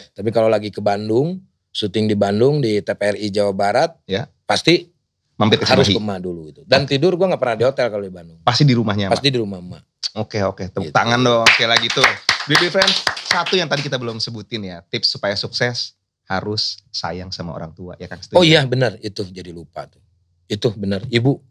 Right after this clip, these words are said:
Speaker 2: Mm-mm.
Speaker 1: Ibu, dengerin kata ibu lah.
Speaker 2: Karena
Speaker 1: Apapun.
Speaker 2: doa orang tua tuh pasti ngalahin segalanya.
Speaker 1: Kita nggak perlu minta apa-apa.
Speaker 2: Mm.
Speaker 1: Udah, ibu tuh udah,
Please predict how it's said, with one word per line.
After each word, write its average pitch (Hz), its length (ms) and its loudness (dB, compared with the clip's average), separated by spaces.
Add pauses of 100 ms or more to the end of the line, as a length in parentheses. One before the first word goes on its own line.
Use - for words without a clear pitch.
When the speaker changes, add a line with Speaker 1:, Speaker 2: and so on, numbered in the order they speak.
(240)
Speaker 2:
Mm-mm. 143 120 -4
Speaker 1:
Ibu, 147 200 2
dengerin 107 380 2
kata 101 240 -2
ibu 101 240 0
lah. 123 120 0 (180)
Speaker 2:
Karena 104 300 0
Speaker 1:
Apapun. 147 520 2
Speaker 2:
doa 110 180 4
orang 110 200 2
tua 117 140 0
tuh 113 120 -6
pasti 123 300 -6
ngalahin 98 380 -8
segalanya. 90 320 -10
Speaker 1:
Kita 139 180 2
nggak 160 180 0
perlu 139 200 2
minta 120 440 -2
apa-apa. 113 520 -4
Speaker 2:
Mm. - 180 -12
Speaker 1:
Udah, 131 200 2 (500)
ibu 104 220 -4
tuh 131 180 0
udah, 90 360 -4